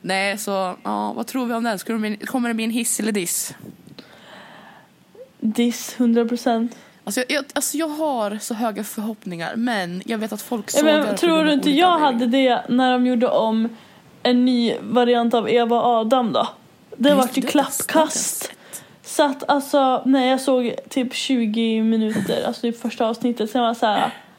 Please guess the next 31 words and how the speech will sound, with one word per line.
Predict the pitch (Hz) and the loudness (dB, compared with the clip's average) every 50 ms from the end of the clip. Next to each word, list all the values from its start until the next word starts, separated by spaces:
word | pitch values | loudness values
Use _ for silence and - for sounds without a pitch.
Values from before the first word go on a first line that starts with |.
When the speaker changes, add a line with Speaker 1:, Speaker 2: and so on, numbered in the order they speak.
| _ _ _ _ _ _ _ _ | _ _ _ _ _ _ _ _
Speaker 2:
det | - 285 | -4 -2
är | 277 | -2
förstört. | 269 269 254 262 240 233 220 208 190 | -2 -2 -4 -4 -4 -2 -2 -2 -2
Speaker 1:
Nej. | 185 185 180 180 185 190 208 208 214 226 214 - _ _ _ - - - - _ _ | -4 -6 -8 -8 -10 -10 -10 -10 -12 -12 -14 -16 _ _ _ -20 -20 -20 -20 _ _
Men | - | -8
jag | 262 - | -4 -4
tänker | - 339 302 285 | -2 -4 -2 -2
Speaker 2:
Det | 294 302 | -2 -2
är | 294 | -2
Speaker 1:
också | 277 - 240 | -4 -4 -6
så | 277 | -6
här, | 247 247 220 196 185 180 185 | -4 -2 -2 0 0 0 -2
Speaker 2:
förstört. | - - - - - - _ _ _ _ _ _ _ _ _ _ | -4 -8 -16 -20 -20 -20 _ _ _ _ _ _ _ _ _ _
Speaker 1:
eftersom | - 233 233 - 240 233 262 254 | -8 -8 -6 -6 -4 -4 -4 -2
att | 233 | -2
de | 247 262 262 | -2 -2 -2
har | |
en | 254 262 | -2 -2
serie | - - - 381 339 277 196 175 - 160 170 - 277 285 - - | -2 -2 -2 -2 -2 -2 -2 -4 -6 -6 -6 -6 -6 -8 -10 -14
så | - - - | -12 -10 -8
har | 196 202 226 233 226 | -4 -2 -2 -2 -2
de | 214 214 214 | -2 -2 -2
ändå, | 202 202 202 208 | -2 -2 -2 -4
liksom, | 208 208 - - 196 | -4 -4 -4 -6 -6
mer | 196 202 196 - | -4 -6 -6 -4
utrymme | 214 214 208 - - 214 208 196 196 | -6 -6 -6 -6 -6 -4 -4 -4 -4
att | 185 - | -4 -4
använda | 196 190 202 202 196 196 190 185 185 | -4 -4 -4 -4 -4 -6 -6 -6 -6
saker | - 185 185 185 | -8 -8 -8 -8
från | 185 - 233 220 | -8 -8 -6 -6
böckerna. | 311 311 - - - - 165 - - - | -6 -8 -8 -12 -12 -12 -10 -10 -10 -12